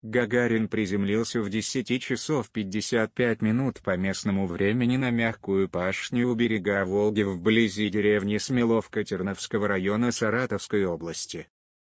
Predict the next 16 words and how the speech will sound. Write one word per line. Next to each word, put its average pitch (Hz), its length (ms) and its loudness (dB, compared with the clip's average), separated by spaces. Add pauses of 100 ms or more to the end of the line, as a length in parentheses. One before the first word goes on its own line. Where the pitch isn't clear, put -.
(280)
Значение 113 800 0
этого 107 280 0
полета 117 520 0
трудно 110 480 0
переоценить. 104 880 -2 (160)
Он 143 180 4
открыл 113 480 0
эпоху 101 480 0
пилотируемых 120 840 0
космических 107 880 -2
полетов 104 580 0
и 101 60 4
освоения 101 680 0
космического 110 880 -2
пространства 117 880 -2
человечеством. 82 1040 -8